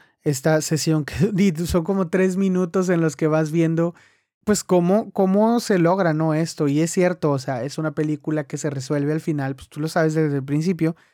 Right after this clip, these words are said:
se resuelve con el poder del amor, pero de verdad vale mucho la pena verla.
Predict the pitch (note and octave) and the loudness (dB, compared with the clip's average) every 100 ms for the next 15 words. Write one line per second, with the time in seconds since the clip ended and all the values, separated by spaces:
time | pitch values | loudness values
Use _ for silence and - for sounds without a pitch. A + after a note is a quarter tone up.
0 | _ - F#3 F3 F3+ F#3+ G#3+ E3+ D#3+ D#3+ | _ -2 0 2 0 0 -2 0 0 2
1 | D#3+ D3 D3 - D3 - - _ _ _ | 2 0 -2 -2 -2 -4 -16 _ _ _
2 | _ E3 D#3 D3+ D3+ - _ _ _ - | _ -2 0 2 0 -2 _ _ _ -2
3 | A3+ A#3+ G3 F3+ D3+ C#3 B2+ A#2 - | 0 2 2 0 0 0 -2 -6 -12